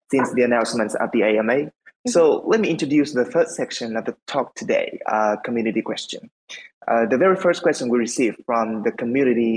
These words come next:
Speaker 1: is that, what is the project's competitive advantage compared to other projects?
Speaker 2: Um, so to start off with,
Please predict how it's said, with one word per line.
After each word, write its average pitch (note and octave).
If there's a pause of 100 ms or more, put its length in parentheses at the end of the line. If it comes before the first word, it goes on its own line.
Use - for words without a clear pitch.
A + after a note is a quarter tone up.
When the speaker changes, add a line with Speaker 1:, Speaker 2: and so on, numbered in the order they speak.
Speaker 1:
is A2
that, A2 (340)
what D3+
is A2+
the -
project's C#3
competitive B2
advantage -
compared A#2
to A2+
other G#2+
projects? - (1040)
Speaker 2:
Um, B3 (760)
so F#4
to F4
start -
off G#4
with, E4